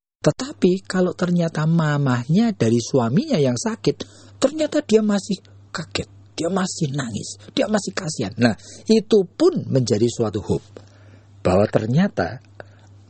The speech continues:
dengan jalan muter sekalipun, tetap hubungannya dengan suaminya tidak diputus.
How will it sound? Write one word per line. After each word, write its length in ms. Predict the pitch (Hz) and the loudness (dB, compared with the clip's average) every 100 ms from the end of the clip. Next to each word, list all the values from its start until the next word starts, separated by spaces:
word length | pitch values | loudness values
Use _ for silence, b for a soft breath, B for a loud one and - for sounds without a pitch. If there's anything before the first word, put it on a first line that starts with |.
| - - | -20 -2
dengan 480 | 117 101 107 165 190 - | 0 2 2 0 0 -2
jalan 400 | 117 104 117 123 | 0 2 2 2
muter 560 | 151 185 - - 113 131 | 2 0 0 -2 -2 -6
sekalipun, 560 | - 110 101 95 95 82 B B B B B B | -4 -2 -2 -2 -4 -4 B B B B B B
tetap 400 | - 107 - 117 - - - | 0 0 0 -4 -4 -8 -6
hubungannya 480 | 95 101 98 95 92 | -2 0 2 0 -2
dengan 200 | 92 87 | -2 -2
suaminya 480 | - 92 90 87 85 | -2 -2 -2 -2 -2
tidak 320 | 104 - 80 | -4 -4 -6
diputus. 720 | - - - - - - - | -6 -12 -14 -16 -16 -18 -20